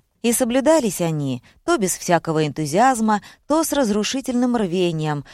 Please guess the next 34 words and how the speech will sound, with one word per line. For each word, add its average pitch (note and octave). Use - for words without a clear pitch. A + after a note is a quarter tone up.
как F3
в -
пословице G#3+
«Заставь F3
дурака E3
Богу A3+
молиться, A3
он B3+
и B3
лоб C#3
разобьёт». C3+
В G3
итоге D#4+
к -
концу A3+
дня G3
мы F#3
с -
Наткой G3+
приняли D4+
пару A#3
важных D#3+
решений. C#3+
Одно A#3+
было F#3+
моё, D#3
личное. D3
Я B3+
рассудила, E3
что F#3
в G3
этой C#4+
странной A#3+
ситуации D#3